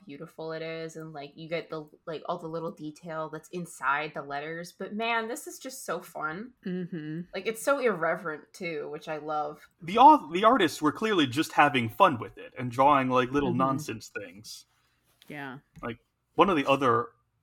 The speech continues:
Speaker 3: articles about this manuscript, one of the few articles I've managed to find that focus on this manuscript, is called The Artists of the Rutland Psalter, and it tries to, like, sort out how many artists there were,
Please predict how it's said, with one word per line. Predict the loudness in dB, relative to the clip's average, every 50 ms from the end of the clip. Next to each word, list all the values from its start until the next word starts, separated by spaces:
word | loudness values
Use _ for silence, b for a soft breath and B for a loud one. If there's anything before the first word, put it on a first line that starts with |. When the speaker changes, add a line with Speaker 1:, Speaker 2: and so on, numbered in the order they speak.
| _ _
Speaker 3:
articles | 2 2 2 2 2 0 0 -2 -2 -4
about | -4 0 2 2 2 2
this | -2 -6 -4
manuscript, | -4 -4 -4 -6 -8 -8 -10 -8 -4
one | -2 -2
of | -2
the | -2 -4
few | -10 -10 -8 -4 -2 -2 -2 -4 -6 _ _
articles | 0 0 0 0 -6 -6 -6
I've | -6 -6
managed | -6 -6 -6 -6 -8 -12
to | -12
find | 0 2 4 4 4 2 0 -4 -8
that | -12 -16 _
focus | -4 -4 -2 -2 -6 -8 -6
on | -8 -8
this | -8 -10 -10 -8
manuscript, | -8 -8 -8 -8 -8 -10 -12 -10 -10 -10 -10 _ _ -8
is | -4 -4 -4 -2
called | -4 0 0 0 -2 0
The | -4 -4 2
Artists | 4 4 6 6 4 0 -2 -10 -12 -4 -4
of | -2 2
the | 2 4
Rutland | 6 6 4 4 2 -2 -2 -2 -2
Psalter, | 0 0 2 2 0 0 0 0
and | 0 -2
it | -4
tries | -2 0 2 4 4 2 0 -4
to, | -4
like, | -2 -2 -2 -2 -2 -6 -10
sort | -10 -4 0 0 0 0
out | 0 -2 0 0 0 -2 2
how | 2 2 2
many | 2 -2 -2 0
artists | 2 2 2 2 0 -6 -8 -6
there | _ -4 -4 -2
were, | -2 -2 -2 -4